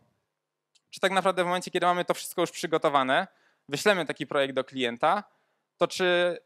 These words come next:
on będzie chciał zobaczyć, żeby jego aplikacja wyglądała tak, czy będzie chciał, żeby jednak te animacje były i żeby dały trochę takiego większego życia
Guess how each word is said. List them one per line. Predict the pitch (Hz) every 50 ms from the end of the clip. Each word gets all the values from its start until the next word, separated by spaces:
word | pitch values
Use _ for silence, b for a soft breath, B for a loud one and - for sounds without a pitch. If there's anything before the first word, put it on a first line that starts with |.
| _ _ -
on | 170 180 175
będzie | 170 170 156 165
chciał | 160 - 175 156 147
zobaczyć, | 147 147 156 147 -
żeby | 147 147 147 147
jego | 143 147 143
aplikacja | 139 - 156 151 147 139 - 143
wyglądała | 131 139 135 139 135 135 127 120 117 117
tak, | - 190 226 262 - - - _ _ _ _ _ _ _ _ _ _
czy | - 226 220
będzie | 226 240 220 233
chciał, | 220 - - 214 202 214 208 202 - - _
żeby | 151 165 196 196 202
jednak | 196 196 196 196
te | - 202
animacje | 185 185 180 175 165 - 151 131
były | 143 180 202 214 214
i | 196
żeby | 160 175 156 160
dały | 151 160 160 156
trochę | 151 - 143 - 151
takiego | - 143 - 165 147 139
większego | 139 143 131 - 151 123 123 123
życia | 139 170 - - 185 190 202